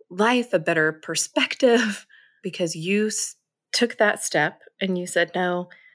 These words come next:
even in this sea of so many voices, I feel called and my voice counts to somebody."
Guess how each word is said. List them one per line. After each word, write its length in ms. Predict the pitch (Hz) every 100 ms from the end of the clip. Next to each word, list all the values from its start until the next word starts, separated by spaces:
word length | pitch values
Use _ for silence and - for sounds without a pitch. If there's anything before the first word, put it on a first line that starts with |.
| _ _ 233
even 280 | 220 208 196
in 120 | 190
this 200 | 190 -
sea 180 | 175 180
of 100 | 175
so 240 | - 170
many 220 | 175 165
voices, 680 | 165 147 156 156 160 165 - _ _ _ _ -
I 140 | 190 185
feel 200 | 202 175
called 540 | - 175 170 156 - - - _ -
and 160 | 185 180
my 160 | 180
voice 320 | 180 175 175
counts 360 | - 202 180 -
to 120 | -
somebody." 640 | 165 170 165 - - -